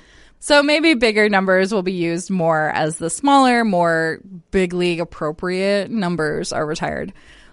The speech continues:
Or maybe players will just want to use those higher numbers to break out of the mold of the ball players who went before them.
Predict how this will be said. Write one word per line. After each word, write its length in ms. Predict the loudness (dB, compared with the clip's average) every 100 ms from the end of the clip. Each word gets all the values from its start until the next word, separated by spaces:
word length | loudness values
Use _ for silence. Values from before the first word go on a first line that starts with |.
| -2
Or 100 | 0
maybe 240 | 2 0
players 320 | 0 2 2 -2
will 80 |
just 180 | -6 -6
want 140 | -6 -6
to 60 |
use 240 | -4 -2 -2
those 160 | -2
higher 220 | -2 -2
numbers 420 | -2 -6 -6 -6 -8
to 220 | -6 -6
break 340 | -4 -2 0
out 160 | 2 0
of 80 | 0
the 60 |
mold 400 | -4 -2 -4 -6
of 140 | -6 -6
the 80 | -4
ball 180 | -6
players 400 | -6 -6 -6 -8
who 80 | -8
went 160 | -8 -8
before 240 | -6 -4
them. 240 | -4 -8